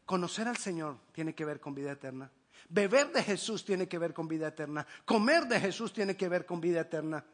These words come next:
Agradar al Espíritu tiene que ver con vida eterna. Pero también el Señor nos enseñó más de la vida eterna. Y en Mateo,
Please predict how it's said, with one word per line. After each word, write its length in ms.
Agradar 560
al 140
Espíritu 640
tiene 280
que 100
ver 220
con 120
vida 200
eterna. 400
Pero 200
también 320
el 80
Señor 280
nos 200
enseñó 500
más 400
de 100
la 120
vida 180
eterna. 500
Y 120
en 80
Mateo, 560